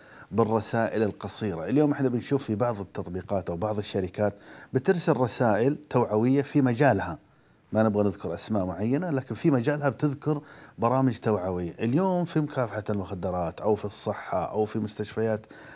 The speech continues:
ومجمعات إرادة اللي تم تعديلها من مستشفيات الأمل إلى مجمع إرادة، نسبة إلى الإرادة والإصرار والعزيمة والتحدي، آه، لا، عليها رسا-، مطلوب منها برامج رسائل اس ام اس لكافة أفراد المجتمع.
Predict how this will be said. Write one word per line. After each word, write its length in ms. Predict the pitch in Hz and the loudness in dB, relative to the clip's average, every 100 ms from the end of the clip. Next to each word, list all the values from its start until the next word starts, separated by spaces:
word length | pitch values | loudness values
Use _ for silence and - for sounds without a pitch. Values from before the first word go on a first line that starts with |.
| - | -12
ومجمعات 680 | - 104 101 107 101 104 101 | -4 0 2 2 4 0 0
إرادة 380 | 107 110 104 87 | 2 4 4 2
اللي 120 | 90 | -4
تم 260 | 87 104 98 | -4 -2 -2
تعديلها 580 | - 87 92 98 87 90 | -2 -4 0 0 0 -2
من 120 | 98 | -2
مستشفيات 640 | 92 - 104 - 104 101 | -4 -6 -8 0 0 0
الأمل 320 | 98 107 104 101 | -4 -2 0 2
إلى 120 | 98 | 2
مجمع 480 | 95 92 95 92 95 | 0 0 0 0 0
إرادة، 340 | 113 120 160 - - - - | 0 0 -2 -4 -20 -16 -8
نسبة 280 | 175 127 117 | -4 -2 0
إلى 240 | 107 104 98 | 0 2 2
الإرادة 540 | 98 101 98 95 92 | 0 0 2 2 0
والإصرار 680 | 95 92 95 - 101 98 95 | 0 0 -2 -2 2 4 4
والعزيمة 600 | 95 92 95 95 101 98 | 0 -2 -4 0 0 0
والتحدي، 720 | 95 - - - 104 127 185 - - - - - - - _ _ _ | -2 -4 -4 -4 0 0 0 -6 -20 -20 -20 -20 -20 -20 _ _ _
آه، 320 | 120 117 117 - - | 4 8 6 4 -6
لا، 260 | 117 113 107 | 2 4 4
عليها 440 | 98 117 196 190 | 6 8 8 6
رسا-، 440 | 175 156 - 131 127 | 0 2 0 2 2
مطلوب 400 | 117 - 156 139 | 0 2 2 6
منها 360 | 139 123 143 | 4 6 4
برامج 540 | 135 117 113 160 165 139 | 4 4 4 4 2 2
رسائل 560 | 120 - 139 131 123 123 | 0 0 2 2 2 2
اس 260 | 147 - 139 | 0 0 0
ام 140 | 123 | 2
اس 240 | 151 147 | 0 -2
لكافة 440 | 123 117 139 135 117 | -4 -2 -4 -2 -4
أفراد 340 | 113 110 117 104 | -4 -2 0 2
المجتمع. 540 | 98 95 - 87 87 | 0 -2 -4 -6 -6